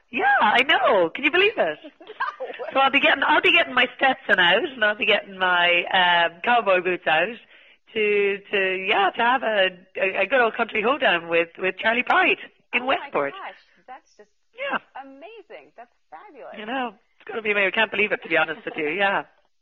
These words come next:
Speaker 2: <laughs> Now, Westport itself, so Westport House,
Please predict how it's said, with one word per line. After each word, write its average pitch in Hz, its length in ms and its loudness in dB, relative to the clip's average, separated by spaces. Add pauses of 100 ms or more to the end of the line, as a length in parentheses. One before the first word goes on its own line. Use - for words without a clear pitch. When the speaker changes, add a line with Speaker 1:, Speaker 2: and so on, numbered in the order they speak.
(260)
Speaker 2:
<laughs> - 640 -20
Now, 262 360 -14 (480)
Westport 294 520 -14
itself, 175 400 -14
so 214 220 -14 (100)
Westport 214 460 -14
House, 165 300 -16